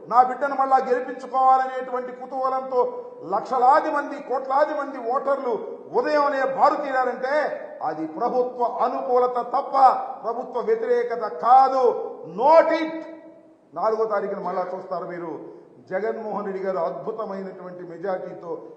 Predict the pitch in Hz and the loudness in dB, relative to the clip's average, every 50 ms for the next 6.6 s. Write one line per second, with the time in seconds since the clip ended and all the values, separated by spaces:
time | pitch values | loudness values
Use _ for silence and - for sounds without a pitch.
0 | - - - - 175 190 226 220 202 185 196 202 196 196 180 175 175 175 - 165 | -20 -20 -14 -10 -6 -4 -2 -2 -2 -2 -2 -4 -4 -6 -8 -8 -8 -8 -8 -8
1 | 156 - - - - - - - - - 180 208 233 247 233 226 233 240 226 208 | -10 -10 -12 -14 -16 -20 -20 -20 -10 -4 0 2 2 2 2 0 -4 -8 -8 -8
2 | 202 202 208 208 202 208 208 196 180 175 156 135 165 220 202 185 180 226 233 240 | -6 -4 -4 -4 -4 -6 -6 -6 -6 -6 -4 -4 -6 -6 -6 -6 -8 -8 -6 -4
3 | 233 226 214 214 208 190 190 185 190 196 202 214 233 233 226 214 202 202 202 196 | -4 -4 -4 -4 -6 -6 -8 -8 -6 -4 -2 -2 -2 -2 -4 -4 -6 -8 -8 -8
4 | 196 175 143 131 139 180 214 220 220 240 247 220 226 226 - - - - - 226 | -8 -8 -8 -8 -8 -10 -10 -10 -10 -10 -12 -12 -16 -18 -20 -20 -18 -12 -10 -10
5 | 254 240 202 233 233 226 226 226 226 214 - 190 220 226 226 226 214 196 202 214 | -8 -8 -8 -8 -8 -8 -10 -12 -12 -12 -10 -8 -8 -8 -8 -8 -6 -4 -4 -4
6 | 214 196 190 208 208 208 220 214 226 233 240 226 | -4 -6 -8 -8 -10 -12 -14 -12 -10 -12 -12 -12